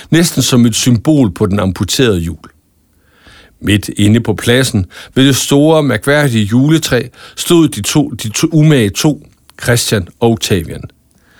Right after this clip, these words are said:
Christian fra Nisseakademiet stod og drak varm kakao. Ved siden af stod Octavian med Valentin ved sin side og drak gløgg.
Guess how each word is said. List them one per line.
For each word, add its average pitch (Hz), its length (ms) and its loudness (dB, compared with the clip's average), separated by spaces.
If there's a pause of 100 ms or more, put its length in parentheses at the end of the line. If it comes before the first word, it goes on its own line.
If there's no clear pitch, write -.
(240)
Christian 113 420 -2
fra 104 120 -4
Nisseakademiet 110 880 2
stod 139 280 0
og - 140 -6
drak 120 320 -2 (140)
varm 113 280 0
kakao. 123 600 0 (480)
Ved 131 80 0
siden 185 360 2
af 120 180 0
stod 139 360 2
Octavian 117 600 0
med 101 80 0
Valentin 120 640 2
ved 92 80 -2
sin 101 200 0
side 131 480 0
og - 160 -4
drak 123 240 -2
gløgg. 82 220 -4